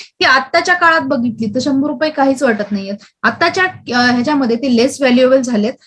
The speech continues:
त्याच्यामुळे काय होतं की ला-, अ, जास्तीत जास्त लोक स्पेंड करायला लागतात, त्याच्यामुळे देखील एक प्रकारे जीडीपी वाढू शकतो. म्हणजे इन्फ्लेशनचा कशा पद्धतीने इम्पॅक्ट जीडीपीवर होतो आणि तेच एक प्रकारे टीका आपल्याला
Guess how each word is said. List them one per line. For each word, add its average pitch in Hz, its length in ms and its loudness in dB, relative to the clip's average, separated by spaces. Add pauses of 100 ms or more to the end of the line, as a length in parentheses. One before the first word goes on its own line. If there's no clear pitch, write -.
(160)
त्याच्यामुळे 339 360 0
काय 285 240 2
होतं 202 140 -8
की 247 220 -4
ला-, 240 240 0
अ, 226 200 -2
जास्तीत 269 360 -2
जास्त 302 280 0
लोक 294 180 0
स्पेंड 269 420 0
करायला 254 280 0
लागतात, 233 340 -2 (180)
त्याच्यामुळे 330 640 -2
देखील 240 380 -4
एक 233 200 -4
प्रकारे 262 320 2
जीडीपी 226 380 -2
वाढू 262 280 0
शकतो. 202 300 -10
म्हणजे 214 180 2
इन्फ्लेशनचा 294 580 0
कशा 269 260 0
पद्धतीने 240 460 0
इम्पॅक्ट 247 400 -2
जीडीपीवर 240 760 0
होतो 240 400 -2 (280)
आणि 262 240 2
तेच 311 180 -2
एक 277 160 -4
प्रकारे 269 320 0
टीका 262 280 -2
आपल्याला 254 380 0